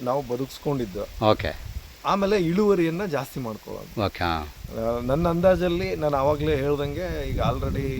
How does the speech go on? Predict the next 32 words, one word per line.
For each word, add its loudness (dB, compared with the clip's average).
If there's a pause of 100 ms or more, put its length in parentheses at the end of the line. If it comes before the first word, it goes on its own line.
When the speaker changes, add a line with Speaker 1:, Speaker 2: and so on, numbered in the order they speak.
(220)
Speaker 1:
ಈ, -2
ಇವಾಗ್ಲೇನೆ -2
ಡಿಸೆಂಬರ್ -2
Speaker 2:
ಹ್ಮ್, 2
ಹ್ಮ್. 4
Speaker 1:
ಮಧ್ಯದಲ್ಲೇ 2 (460)
ನಮ್ಗೆ 2
ಸಾಕಷ್ಟು -2 (400)
ಕಾಣ್ತಾ -2
ಇದೆ. -2
Speaker 2:
ಹ್ಮ್. 0
Speaker 1:
ಅಂದ್ರೆ 0
ಹಿಂಗಾರಗಳು 0
ಈಗ -2
ಕಾಣ್ತಾ -4
ಇದ್ದಾವೆ. -6 (200)
Speaker 2:
ಓಕೆ. -6
Speaker 1:
ಒ-, -2
ಒಡ್ದು 2
ಬಂದಿದೆ. -2 (240)
So, -8 (400)
Speaker 2:
ಮತ್ತೆ 8
ಈ 12
Speaker 1:
ಇಳುವರಿ 10
Speaker 2:
ಸೊಟ್ಟ 10
ಸೊಟ್ಟ 10
ಇರೋ 12
ಎಲೆಗಳದ್ದು 10
ಹೆಂಗಿದೆ 8
ರಿಸಲ್ಟ್? 8
ಸೊಟ್ಟ 2
Speaker 1:
ಸೊಟ್ಟ 0